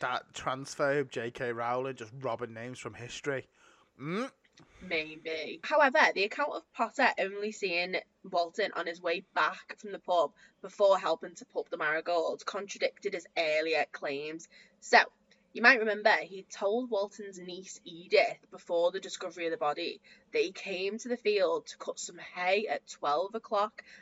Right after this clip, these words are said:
Speaker 2: and saw the
Speaker 1: <gasps>
Speaker 2: uncle at work.
Speaker 1: Oh.
Speaker 2: So, so, yeah, you can't be in two places at
Speaker 1: Mm-hmm.
Speaker 2: once. He's either cutting hay at twelve or he's in the pub at twelve.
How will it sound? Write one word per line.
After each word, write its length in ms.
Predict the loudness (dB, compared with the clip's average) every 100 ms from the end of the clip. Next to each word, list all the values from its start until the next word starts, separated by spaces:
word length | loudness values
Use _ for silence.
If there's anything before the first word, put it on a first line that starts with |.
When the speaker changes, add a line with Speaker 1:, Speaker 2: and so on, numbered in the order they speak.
| -10
Speaker 2:
and 160 | -10 -8
saw 240 | -2 2 4 2 0
the 60 |
Speaker 1:
<gasps> 120 | -2 -4
Speaker 2:
uncle 340 | -6 -6 -2
at 140 | -4 -4
work. 140 | 0 2
Speaker 1:
Oh. 800 | 6 8 8 8 8 8 10 10
Speaker 2:
So, 840 | 12 12 12 12 12 10 8 4 0 _ _ -14
so, 760 | -2 6 10 10 10 10 8 8
yeah, 180 | 6 6
you 120 | 4
can't 300 | 2 2 4
be 80 | 0
in 100 | 0
two 180 | -4
places 340 | 2 4 4 0
at 60 | 4
Speaker 1:
Mm-hmm. 40 |
Speaker 2:
once. 420 | 6 4 2 -6
He's 200 | -8 2
either 280 | 6 6 6
cutting 340 | 0 4 4 4
hay 220 | 4 4
at 100 | 0
twelve 540 | 4 6 6 4 2 0
or 520 | 0 4 8 8 6 0
he's 160 | -2
in 80 | -4
the 60 | -4 -6 0
pub 280 | 4 4 2 -4
at 180 | -4 -2
twelve. 460 | 0 4 4 2